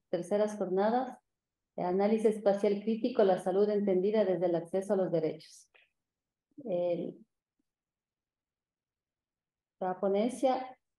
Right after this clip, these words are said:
que va a ser ahorita es la cartografía social al servicio de la defensa territorial de las comunidades, Geraldina Guerra. Voy a permitirme leer otra vez por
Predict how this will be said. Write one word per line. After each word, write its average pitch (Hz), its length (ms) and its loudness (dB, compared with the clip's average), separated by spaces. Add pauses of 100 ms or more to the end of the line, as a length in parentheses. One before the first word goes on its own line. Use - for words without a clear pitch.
(120)
que 196 140 0
va 196 120 4
a 202 100 -2
ser 220 160 2
ahorita 214 340 2
es 190 80 4
la 185 160 0
cartografía 185 680 2
social 220 420 2
al 202 180 2
servicio 208 500 2
de 185 120 4
la 175 120 4
defensa 202 540 0
territorial 180 580 4
de 196 80 6
las 165 200 0
comunidades, 175 760 4 (460)
Geraldina 185 560 4
Guerra. 170 340 -2 (580)
Voy 202 140 0
a 214 120 2
permitirme 214 760 2
leer 202 280 6
otra 208 320 6
vez 269 440 6
por 175 360 4